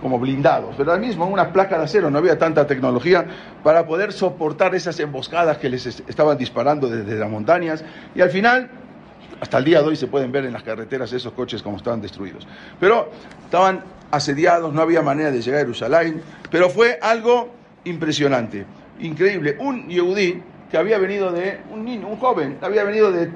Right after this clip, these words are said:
un temaní de, del Yemen, nunca había agarrado una, una pistola, nunca había agarrado un arma,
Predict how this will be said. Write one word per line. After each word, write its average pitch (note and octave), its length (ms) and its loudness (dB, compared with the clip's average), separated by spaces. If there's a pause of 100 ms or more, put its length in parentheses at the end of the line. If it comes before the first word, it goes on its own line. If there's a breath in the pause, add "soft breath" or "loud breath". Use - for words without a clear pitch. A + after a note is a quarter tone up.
un E3 180 -8
temaní F3 420 2
de, D#3+ 160 0
del C3+ 240 0
Yemen, C#3 400 2 (320)
nunca F#3+ 300 -2
había D#3 180 4
agarrado C#3 280 2
una, B2+ 300 -2 (220)
una A#2+ 120 -8
pistola, B2+ 440 -6
nunca C#3+ 240 -6
había B2 120 -4
agarrado B2+ 260 -4
un B2 120 -4
arma, A#2 280 -4